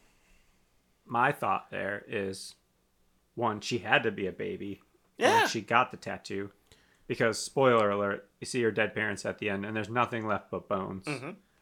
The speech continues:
Speaker 1: which means it's been a long-ass time, which means she got the tattoo basically as a baby. So
Speaker 2: Yeah.
Speaker 1: y-, you're telling me after those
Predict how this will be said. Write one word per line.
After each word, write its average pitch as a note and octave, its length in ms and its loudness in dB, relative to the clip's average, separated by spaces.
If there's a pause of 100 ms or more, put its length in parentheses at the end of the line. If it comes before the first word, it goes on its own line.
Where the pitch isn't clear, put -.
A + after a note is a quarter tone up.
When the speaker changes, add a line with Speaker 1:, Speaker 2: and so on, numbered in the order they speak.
(120)
Speaker 1:
which - 220 -6
means A2+ 200 -2
it's G#2+ 100 -4
been A2 340 0 (260)
a A2 60 2
long-ass G#2 520 2
time, F#2+ 340 0
which - 180 -12
means G2+ 180 -6
she G2+ 100 -10
got G2 160 -4
the G#2 80 -10
tattoo G2 520 -8 (440)
basically B2+ 420 0
as A2 220 0
a A2 40 -2
baby. G#2+ 560 -2 (1080)
So - 160 2
Speaker 2:
Yeah. C3 100 4 (140)
Speaker 1:
y-, - 60 -14 (260)
you're C3 120 2
telling D#3+ 260 4
me B2+ 100 2
after B2+ 320 2
those A#2+ 320 2